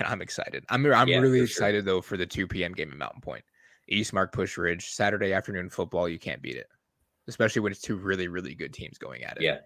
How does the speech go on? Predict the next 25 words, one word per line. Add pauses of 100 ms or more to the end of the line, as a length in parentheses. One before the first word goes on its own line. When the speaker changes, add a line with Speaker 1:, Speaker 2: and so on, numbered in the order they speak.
(320)
Speaker 2:
for
sure.
Speaker 1:
Um,
moving
on
to
four
A. (2000)
Start
of
the
playoffs. (440)
Here
we
go. (360)
Uh,
Speaker 2:
Yep.
Speaker 1:
this
is
how
they
ended.
So
top
sixteen.